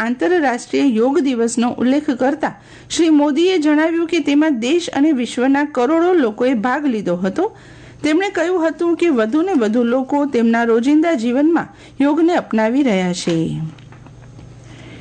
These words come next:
કેન્દ્રીય મંત્રી ડોક્ટર મનસુખ માંડવિયાએ કહ્યું,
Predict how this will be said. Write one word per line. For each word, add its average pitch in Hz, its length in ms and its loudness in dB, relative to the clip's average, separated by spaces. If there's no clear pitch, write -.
કેન્દ્રીય 381 440 2
મંત્રી 359 320 2
ડોક્ટર 269 360 -2
મનસુખ 262 460 2
માંડવિયાએ 226 580 0
કહ્યું, 285 360 0